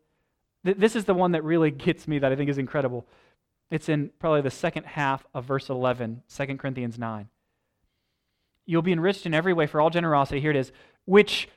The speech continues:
produces thanksgiving to God through us."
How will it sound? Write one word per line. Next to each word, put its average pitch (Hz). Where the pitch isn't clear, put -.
produces 247
thanksgiving 185
to 302
God 160
through 196
us." -